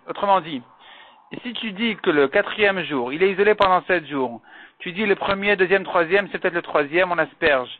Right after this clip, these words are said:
Le quatrième jour, tu dis c'est peut-être le septième, c'est pas possible. Parce que si le septième jour, si le quatrième jour, c'est le septième jour depuis la rencontre avec le mort, il se trouve que le troisième jour depuis la rencontre avec la Touma était la veille des sept jours. Or, à ce moment-là, on n'a pas aspergé sur lui. Donc, comment tu peux,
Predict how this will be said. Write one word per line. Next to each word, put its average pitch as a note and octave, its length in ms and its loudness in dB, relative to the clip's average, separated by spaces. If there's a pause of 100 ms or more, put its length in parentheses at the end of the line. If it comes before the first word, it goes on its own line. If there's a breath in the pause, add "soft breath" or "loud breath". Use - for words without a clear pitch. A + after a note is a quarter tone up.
(420 loud breath)
Le E3 160 2
quatrième A#3 500 2
jour, G#3 160 -2
tu - 100 -12
dis G3+ 140 -10
c'est A3 60 0
peut-être G#3 180 0
le G3+ 140 0
septième, F3 420 -2
c'est D3 80 -8
pas C#3+ 160 0
possible. G3 440 -2 (320 loud breath)
Parce F#3+ 140 2
que A#3+ 200 -2
si D#4 100 -2
le D#4+ 100 0
septième G3+ 640 2
jour, E3+ 160 -6 (140)
si C4 80 -4
le A#3+ 80 -2
quatrième A3+ 440 0
jour, G3 260 -4
c'est F3+ 100 2
le F3 220 -2
septième F#3 420 0
jour F#3 140 0
depuis E3 200 -4
la F3 80 4
rencontre E3+ 320 0
avec D#3 220 0
le C#3+ 100 -2
mort, D3+ 240 4
il D#3 120 -10
se D#3 80 -14
trouve G3 360 -6 (560 loud breath)
que E3 220 0
le D#3+ 240 0
troisième F#3 540 0
jour F3+ 160 0
depuis D#3+ 220 -6
la E3 80 2
rencontre D#3+ 360 0
avec C#3 220 -2
la C3 120 -4
Touma E3 280 0
était F3 180 -2
la D3 200 4
veille G#3+ 420 2
des E3 240 -6
sept D#3 160 -6
jours. C#3 400 -8
Or, F3 160 4
à E3+ 80 2
ce - 80 -12
moment-là, D#3+ 540 2
on E3 40 -12
n'a D3 120 -4
pas G3+ 140 0
aspergé C#3+ 500 -6
sur C3+ 200 -14
lui. B2 180 -14
Donc, B2+ 160 -12
comment G3 240 -4
tu - 120 -16
peux, F#3 260 -2